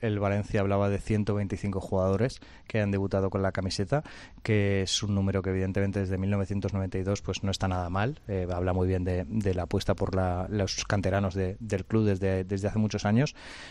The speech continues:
pero, mm, no todos tienen, eh, los guarismos, los números que has alcanzado tú con solo treinta años, es decir, que todavía estamos hablando de que te quedan muchos registros por, por romper. Los tengo que mirar porque son, eh, espectaculares.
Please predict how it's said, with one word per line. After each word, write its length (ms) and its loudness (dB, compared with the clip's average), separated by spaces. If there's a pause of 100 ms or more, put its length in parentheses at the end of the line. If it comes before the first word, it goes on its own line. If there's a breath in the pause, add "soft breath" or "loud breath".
(280 loud breath)
pero, 520 8
mm, 280 4
no 240 10
todos 580 4 (400)
tienen, 480 6
eh, 260 2
los 240 0
guarismos, 520 0
los 120 -2
números 320 0
que 100 -4
has 140 -2
alcanzado 480 0
tú 240 -2 (260)
con 160 0
solo 180 0
treinta 340 2
años, 280 2
es 80 -2
decir, 240 -2
que 80 -4
todavía 260 0
estamos 260 -2
hablando 340 2 (420 loud breath)
de 160 0
que 120 0
te 140 0
quedan 240 2
muchos 260 2
registros 460 -2
por, 400 0 (100)
por 160 2
romper. 320 0
Los 140 -2
tengo 160 2
que 80 2
mirar 300 2
porque 200 -2
son, 320 -2 (540 loud breath)
eh, 800 -4
espectaculares. 840 0